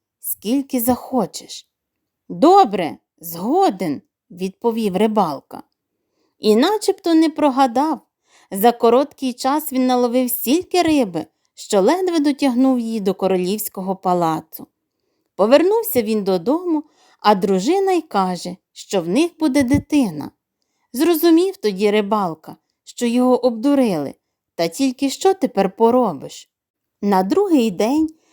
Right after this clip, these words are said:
пішов він до палацу і розповів королю про свою біду. Той подумав, подумав і сказав у відповідь: "Не бійся, рибалко, коли дитина народиться,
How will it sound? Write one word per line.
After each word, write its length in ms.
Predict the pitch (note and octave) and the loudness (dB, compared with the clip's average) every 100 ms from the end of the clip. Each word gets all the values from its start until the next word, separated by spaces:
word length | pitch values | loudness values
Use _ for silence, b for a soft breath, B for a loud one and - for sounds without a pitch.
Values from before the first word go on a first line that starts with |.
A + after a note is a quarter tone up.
| b - | b -8
пішов 420 | A3 - A4+ G#4 | -6 -2 0 2
він 180 | B3 G#3 | 2 2
до 120 | A3+ | 0
палацу 720 | G#3+ E3+ F3+ D4+ E4+ - C#4+ b b b | 2 -2 0 -4 -6 -8 -8 b b b
і 120 | B3+ | -4
розповів 560 | E4 F#4 - G4 G4+ D#4+ | -2 -2 -2 0 0 2
королю 440 | A#3 A3 G3+ A3 | 2 2 2 -2
про 200 | A3+ G#3+ | -4 -8
свою 380 | G#3+ G#3+ A3 A3 | -8 -4 -4 -4
біду. 500 | F#3+ A#3 G3+ E3+ - _ _ _ _ - | -4 -6 -6 -8 -10 _ _ _ _ -4
Той 160 | G3 | -2
подумав, 840 | F#3+ F3+ E3 F#3 C#4 E4+ D4 C#4 | 0 -2 -2 0 0 2 2 0
подумав 640 | - G3+ F3 C#4+ E4+ D#4 C#4+ _ _ _ | -2 -2 0 0 2 2 0 _ _ _
і 120 | C4+ | -6
сказав 520 | C#4+ - D4+ D4 G3+ - | -6 -2 0 2 -2 -2
у 140 | G#3 | -6
відповідь: 680 | G#3 F#3 - E3+ D3+ - _ _ _ _ _ D4+ | -4 -8 -10 -12 -10 -12 _ _ _ _ _ 0
"Не 160 | F#4 | 2
бійся, 480 | D#4+ E4+ D4 - G3 | 4 4 2 0 0
рибалко, 640 | A3 G#3+ A3 D#3+ D3 D3+ - _ _ | 0 0 -2 -2 -10 -18 -20 _ _
коли 260 | - G3 G#3+ | -6 -2 0
дитина 480 | G3+ G#3 A#3 C4 A#3 | 0 0 2 2 2
народиться, 840 | G3+ F3 G#3 E4 A#3 F3+ - - | 2 4 4 2 0 -4 -10 -14